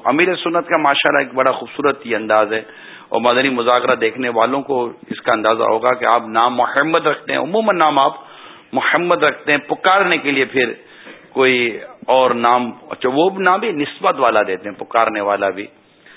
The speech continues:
تو جیسے میں نے حسین کہا تو آپ نام محمد رکھیں گے،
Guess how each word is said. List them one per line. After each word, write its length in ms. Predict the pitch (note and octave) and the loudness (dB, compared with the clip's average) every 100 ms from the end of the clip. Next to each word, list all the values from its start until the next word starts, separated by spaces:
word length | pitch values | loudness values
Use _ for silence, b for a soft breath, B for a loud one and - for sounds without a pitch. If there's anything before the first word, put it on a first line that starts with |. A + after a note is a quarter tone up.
| b b | b b
تو 640 | - A2+ A2+ A2+ A2+ A2 A2 | 2 4 6 6 4 2 -2
جیسے 300 | B2+ C#3 C3+ | -4 0 0
میں 180 | B2 C#3+ | 0 0
نے 80 | D3 | 2
حسین 420 | C#3 - F3+ F3+ | 0 0 0 0
کہا 260 | C3+ A#2 A#2 | 2 2 2
تو 300 | B2+ B2+ - B2 D3 | 2 0 2 4 4
آپ 160 | D3 D3 D#3+ E3 E3 - B B B | 0 -4 -2 0 -2 -4 B B B
نام 300 | A#2+ D3 F3+ | -2 2 2
محمد 520 | F3+ F3 F#3 G#3 G#3 D#3+ | 2 2 2 2 0 2
رکھیں 360 | C3+ - G2+ | 0 -2 -8
گے، 100 | F2 | -8